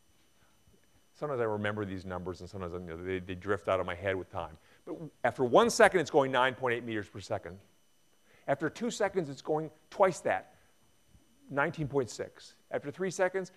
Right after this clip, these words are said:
it's going three times the original number, which is, is twenty-nine point four meters per second. Faster and faster, assuming no air resistance, which will gum that up. Um, the consequence of that for where it's located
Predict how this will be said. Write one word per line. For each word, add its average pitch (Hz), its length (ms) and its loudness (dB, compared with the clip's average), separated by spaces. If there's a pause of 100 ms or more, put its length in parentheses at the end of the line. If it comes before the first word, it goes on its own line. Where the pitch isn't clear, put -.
(100)
it's 156 120 -6
going 196 180 8
three 247 360 2
times 127 420 4
the 110 100 0
original 104 260 0
number, 90 280 0
which 110 200 -8
is, 123 220 -16 (160)
is 113 280 -8
twenty-nine 139 520 2
point 123 260 -6
four 110 420 0 (440)
meters 104 160 -8
per - 40 -18
second. 98 140 -14 (240)
Faster 160 440 -2
and 120 120 -10
faster, 113 460 -2 (760)
assuming 147 300 -4
no 135 120 0
air 117 160 4
resistance, 90 600 -4 (300)
which 107 180 -12
will 104 80 -6
gum 101 320 -4
that 87 180 -8
up. 78 240 -12 (1500)
Um, 110 260 -4 (420)
the 139 60 -4
consequence 196 680 -2
of 151 60 -6
that 160 280 4
for 143 140 -2
where 151 320 2
it's - 160 -10
located 131 720 2